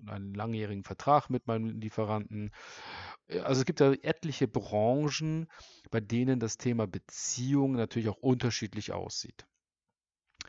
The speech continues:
Nehmen wir mal an, wir sind jetzt auf einer grünen Wiese und wir haben die freudige Gelegenheit, regelmäßig mit unseren Kunden in einer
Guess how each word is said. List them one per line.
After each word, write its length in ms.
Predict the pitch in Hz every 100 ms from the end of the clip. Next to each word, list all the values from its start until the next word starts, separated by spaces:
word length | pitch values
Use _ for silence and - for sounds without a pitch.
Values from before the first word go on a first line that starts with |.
| - - - - -
Nehmen 160 | 123 156
wir 60 |
mal 160 | 160 123
an, 80 | 147
wir 80 | 123
sind 140 | 147
jetzt 120 | 131
auf 100 | 120
einer 120 | 113
grünen 560 | 110 113 131 120 113 107
Wiese 600 | 151 190 180 160 160 160
und 200 | 131 107
wir 180 | 107 95
haben 480 | 113 120 117 110 - _ _ _ _ _ _ _ _ _ _
die 80 | 110
freudige 760 | - - - 110 135 131 113 104
Gelegenheit, 720 | 110 120 135 131 113 117 117
regelmäßig 960 | 110 139 156 147 135 135 127 127 117
mit 140 | 113 113
unseren 400 | 110 107 101 -
Kunden 560 | 139 139 - 117 110 107 - - -
in 160 | 113 107
einer 600 | 104 107 104 98 95